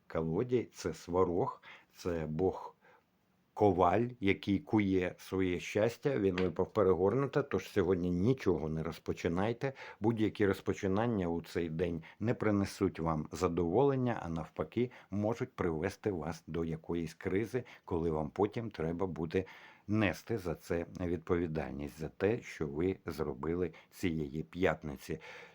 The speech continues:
Що стосується творчості, творчість теж неможлива, якісь ідеї просто буквально зачинені у цю п'ятницю. Ну і загальна карта дня на дванадцяте липня.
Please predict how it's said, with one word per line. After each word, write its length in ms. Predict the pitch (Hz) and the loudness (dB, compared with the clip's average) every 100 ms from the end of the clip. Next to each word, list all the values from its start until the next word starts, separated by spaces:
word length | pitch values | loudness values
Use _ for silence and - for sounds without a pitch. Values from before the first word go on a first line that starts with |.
| - | -10
Що 200 | - 120 | -2 0
стосується 580 | - - 117 98 - | 0 0 2 2 0
творчості, 680 | 87 92 98 - - - 92 | -2 2 4 4 0 -4 -2
творчість 640 | 80 95 90 82 - 82 - | -2 2 2 0 -4 -12 0
теж 320 | 113 127 - | 2 2 0
неможлива, 680 | 135 143 135 120 131 131 123 | -4 -2 -2 -2 0 2 4
якісь 420 | 98 - 92 - | 2 0 -4 -4
ідеї 560 | - 95 85 107 131 117 | -4 -2 4 6 6 2
просто 440 | - 98 104 - | 2 0 0 -2
буквально 600 | 78 76 - 90 101 98 - | -2 -2 0 0 2 0 -2
зачинені 920 | 95 92 92 - 90 107 113 104 95 | -2 0 0 0 -2 -2 -2 -2 -2
у 120 | - 80 | -4 -8
цю 240 | - 78 | -6 -8
п'ятницю. 680 | - 80 69 - - - - _ - - - - | -4 -6 -6 -10 -18 -18 -18 _ -20 -18 -14 2
Ну 220 | 165 196 | 4 6
і 220 | 143 151 - | 4 2 2
загальна 600 | 101 92 107 104 92 87 | 6 6 6 4 2 0
карта 340 | - 92 - 82 | 0 0 0 -4
дня 400 | 82 82 107 147 _ - | -2 -2 -2 -4 _ -8
на 180 | 95 85 | -4 -2
дванадцяте 600 | 80 82 76 - - 78 | 0 -2 -4 -8 -8 -4
липня. 520 | 90 143 - 143 156 | -2 -2 -2 -2 -2